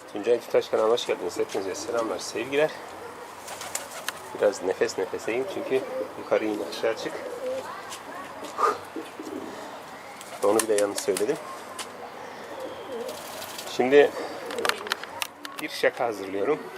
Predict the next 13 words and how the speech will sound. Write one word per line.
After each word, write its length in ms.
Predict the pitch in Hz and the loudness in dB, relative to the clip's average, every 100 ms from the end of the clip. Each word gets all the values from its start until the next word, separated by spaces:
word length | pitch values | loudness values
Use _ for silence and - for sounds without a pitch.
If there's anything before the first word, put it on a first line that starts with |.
| - - | -12 0
Çatıya 440 | - 110 135 143 - - - - - - - - - - - | 4 6 6 6 4 -6 -12 -14 -12 -12 -12 -12 -12 -10 4
Ali 220 | 131 147 | 4 6
mi 180 | 147 120 | 8 10
önce 220 | 107 101 | 8 8
gelir, 280 | 95 92 87 | 4 6 4
Serhat 460 | - 117 131 143 | 10 12 12 10
mı, 80 | 95 92 - | 4 -4 8
Ahmet 440 | 120 131 139 - | 10 10 8 4
mi 120 | 170 165 - - | -2 -4 -8 -6
bilmiyorum. 400 | 139 143 127 123 - - - - - - - - - - | 2 4 8 6 4 -4 -12 -10 -8 -6 -6 -6 -6 0
Ona 180 | - 135 | 6 10
yapacağım. 360 | 143 117 - 165 - - - - - - - - - - - - | 10 8 8 6 4 -10 -10 -10 -12 -12 -12 -10 -10 -12 -12 -10
Şuraya 380 | - 131 131 117 | -2 6 12 12